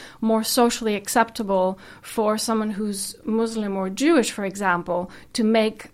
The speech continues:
fun of being Jewish or being Muslim from your own group. In other words, make fun of your own group rather than start making fun of, of somebody from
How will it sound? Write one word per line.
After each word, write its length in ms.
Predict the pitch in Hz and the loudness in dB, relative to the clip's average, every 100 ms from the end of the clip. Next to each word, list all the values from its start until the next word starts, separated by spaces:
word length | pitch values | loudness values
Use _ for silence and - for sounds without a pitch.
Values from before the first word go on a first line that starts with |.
| - | -18
fun 540 | - 226 202 196 175 - | 0 2 4 0 -2 2
of 560 | 208 185 185 185 - - - - _ 190 | 4 4 2 -4 -16 -20 -20 -20 _ -4
being 320 | 220 202 190 | -2 -2 -4
Jewish 480 | 185 196 196 226 233 | -4 -4 -2 -4 -4
or 100 | 202 | -6
being 340 | 180 196 190 208 | -4 -4 0 2
Muslim 640 | 247 226 185 190 254 - | 2 2 -2 0 -2 -4
from 220 | - 208 190 | -8 -6 -2
your 220 | 196 208 | 0 0
own 220 | 214 220 | 2 0
group. 500 | 196 254 214 185 190 | 4 6 6 4 -6
In 100 | 208 | -2
other 160 | 208 208 | 0 0
words, 200 | 202 208 | -2 -2
make 280 | 208 202 | -4 -4
fun 240 | - 226 220 | -2 0 0
of 100 | 196 | -2
your 140 | 202 196 | -4 -2
own 160 | 190 | -2
group 520 | 196 254 294 226 214 - - - - | -2 2 4 2 0 -10 -20 -20 -8
rather 420 | 208 226 220 208 | 4 6 8 4
than 360 | 202 202 190 - | 0 -2 -2 -6
start 420 | - - 208 - | -6 0 0 0
making 380 | 202 196 202 196 | -4 -6 -6 -8
fun 400 | 196 202 185 175 | -2 -2 -2 -4
of, 540 | - 190 185 - - - - | -2 -2 -4 -14 -20 -20 -10
of 340 | 185 175 - | -8 -8 -8
somebody 380 | - 202 185 185 | -6 -4 -4 -6
from 260 | - 196 | -6 -8